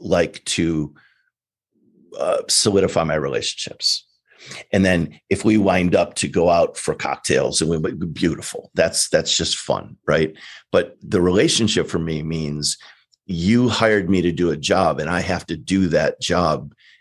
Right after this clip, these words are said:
above the, a level at which I told you I could.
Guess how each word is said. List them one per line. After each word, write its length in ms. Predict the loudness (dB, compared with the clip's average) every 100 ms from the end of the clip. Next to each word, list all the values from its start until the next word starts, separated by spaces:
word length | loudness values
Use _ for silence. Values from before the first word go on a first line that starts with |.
| _ _ -4
above 580 | 0 2 2 0 -2
the, 220 | -2 -2 -2
a 100 | 0
level 440 | 2 2 2 -2 0
at 160 | 0 2
which 200 | 0 0
I 80 | -2
told 380 | -2 0 0
you 200 | -4 -6
I 80 | -6
could. 380 | -8 -10 -10